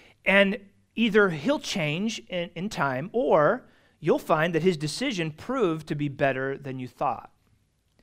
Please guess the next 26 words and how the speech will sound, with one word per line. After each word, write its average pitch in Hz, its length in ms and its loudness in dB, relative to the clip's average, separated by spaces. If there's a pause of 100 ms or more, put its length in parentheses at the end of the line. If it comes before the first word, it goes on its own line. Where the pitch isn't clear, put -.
(140)
So 233 140 -10
give 160 140 -2
it 143 60 -8
some 160 160 -12
time. 151 340 -6
Don't 131 180 -8
be 175 60 -10
hasty 175 400 -4
to 127 60 -10
run 147 180 -2
out. 160 300 -2 (520)
Sometimes 214 680 2
you 170 80 -4
need 170 160 -2
to 165 40 0
come 160 280 -2
in, 147 160 -4
though, 147 180 4
and 156 140 0
make 160 160 0
a 156 60 0
wise 156 280 4
appeal, - 480 -4 (220)
like 151 180 2
Daniel 185 400 0
did. 123 300 -6